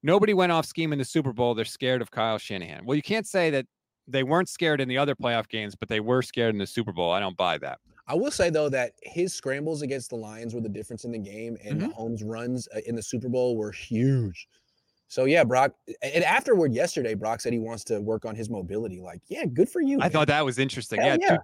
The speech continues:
Speaker 1: things he wants to
Speaker 2: 'Cause
Speaker 1: work
Speaker 2: last
Speaker 1: on.
Speaker 2: year he was like, "I wanna work on my pocket passing." Like, nah, work on your mobility, baby.
Speaker 1: Arm strength and
Speaker 2: Yeah.
Speaker 1: mobility were the two things he said he wants to work on. That'll be interesting
Speaker 2: Yeah.
Speaker 1: to keep an eye on.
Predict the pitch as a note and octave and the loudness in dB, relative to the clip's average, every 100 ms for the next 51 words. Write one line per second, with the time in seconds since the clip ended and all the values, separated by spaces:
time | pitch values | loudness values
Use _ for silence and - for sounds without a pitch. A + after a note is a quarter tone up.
0 | F3 D3+ - C#3+ C3+ - A#3 F3+ B3 - | 0 0 0 0 0 4 6 8 6 6
1 | B3 A#3 G#3+ G3 D3+ F3 G3 G3 F3 G3 | 6 6 6 4 8 6 6 4 4 2
2 | D#3+ G#2+ - D3 G#2 A2+ G2 F2 F2+ G2 | 0 -2 -4 -4 -6 -8 -8 -12 -14 -12
3 | C3+ F3 D3+ - _ - G3 A#3+ A#3+ A3+ | -4 0 -2 -4 _ 2 6 6 6 6
4 | E3+ A#3+ C#3+ G2 G#2 D#3+ - _ _ _ | 6 6 2 -2 -4 -4 -8 _ _ _
5 | _ _ _ B2 D#3+ D3+ - F3 F3 D3 | _ _ _ 2 2 2 2 2 2 -2
6 | C#3+ B2+ C#3 C#3 A2+ G2 F#2+ - B2+ B2+ | -2 2 4 4 2 -2 -4 -4 -2 -2
7 | A2+ A#2 A#2+ A2 G#2 G2+ G2+ G2+ G2 F2+ | -4 -8 -4 -4 -4 -6 -6 -6 -4 -4
8 | E2 G2 A2+ A2 G#2 G#2 G#2+ F#2+ G#2+ - | -4 -2 0 0 2 0 0 -6 -6 -4
9 | F#2 F2+ F2 E2 | 0 2 0 -2